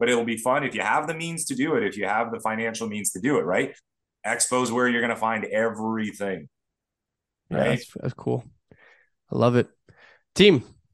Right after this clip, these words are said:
Speaker 2: I hope you enjoyed this week's episode of the Cardboard Coaches. As always, feel free to like, comment, share.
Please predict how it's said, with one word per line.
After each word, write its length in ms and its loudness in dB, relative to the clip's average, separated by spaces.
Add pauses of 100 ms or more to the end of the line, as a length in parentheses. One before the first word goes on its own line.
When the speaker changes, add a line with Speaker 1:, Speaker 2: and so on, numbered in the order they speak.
(800)
Speaker 2:
I 80 4
hope 140 4
you 60 8
enjoyed 260 8
this 240 4
week's 340 -2
episode 500 4
of 160 -2
the 100 -2
Cardboard 600 2
Coaches. 680 -4
As 200 0
always, 400 0 (140)
feel 140 -8
free 200 -6
to 140 -10
like, 420 -2
comment, 460 0
share. 580 0